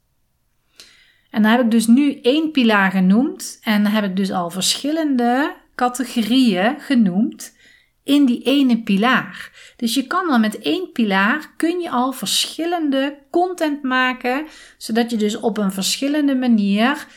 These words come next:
je know, like, trust pad opbouwt. Leren kennen, eh, leuk vinden en vertrouwen. Dus daar zitten al verschillende factoren zitten er al in,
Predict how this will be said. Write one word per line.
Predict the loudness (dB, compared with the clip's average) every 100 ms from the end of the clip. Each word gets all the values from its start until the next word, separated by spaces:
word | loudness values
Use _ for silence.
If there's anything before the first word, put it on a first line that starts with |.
| _
je | 0
know, | 2 4 4 2 0
like, | -2 0 0 -4 -16
trust | -4 -2 -2 -4 -12 _ _
pad | -2 -2 -6 -20 _
opbouwt. | -4 -4 -4 -6 -6 -10 -16 -20 -20 -20 -10
Leren | -6 -6 -6 -10
kennen, | -2 0 2 2 2 2 2 0 -6 -20 -20 -12
eh, | -6 -4 -4 -2
leuk | 2 4 4 4 0
vinden | -6 -2 0 2 4 2 0 -2 -2
en | -4 -2
vertrouwen. | -4 -8 -6 0 2 2 -2 -2
Dus | -2 2
daar | 2 2
zitten | 0 -2 -2
al | -2 -2
verschillende | -2 -2 -2 -2 0 0 0 0 0 -2 -6 -14 -18
factoren | -6 -6 -4 0 0 0 0
zitten | 0 -2 -2
er | -2 0
al | -2 -2
in, | -4 -4 -2 -6